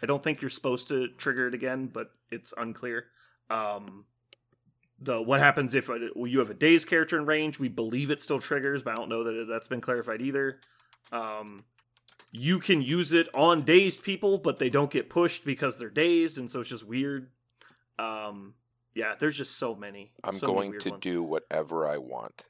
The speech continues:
Speaker 2: to my opponent.
Speaker 1: It says each objective token, not, like, objective, like, s-,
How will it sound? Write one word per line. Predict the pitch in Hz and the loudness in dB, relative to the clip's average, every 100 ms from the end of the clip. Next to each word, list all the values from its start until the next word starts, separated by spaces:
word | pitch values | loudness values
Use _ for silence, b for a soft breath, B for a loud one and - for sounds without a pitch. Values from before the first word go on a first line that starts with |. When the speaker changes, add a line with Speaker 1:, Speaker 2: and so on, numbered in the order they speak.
| _ - | _ -20
Speaker 2:
to | 73 | -14
my | 58 | -14
opponent. | - - 156 | -8 2 4
Speaker 1:
It | - | 8
says | 220 185 - - | 8 8 4 -6
each | 170 175 170 | -4 2 4
objective | 123 156 143 143 117 | 4 4 0 0 -4
token, | - 143 143 185 185 127 | -2 -2 0 0 0 0
not, | 120 123 127 | 2 2 2
like, | 120 113 - - - | 2 2 -4 -10 -4
objective, | 113 98 117 - 113 113 | -4 -4 -6 -6 -8 -6
like, | 107 | -8
s-, | - - | -6 -8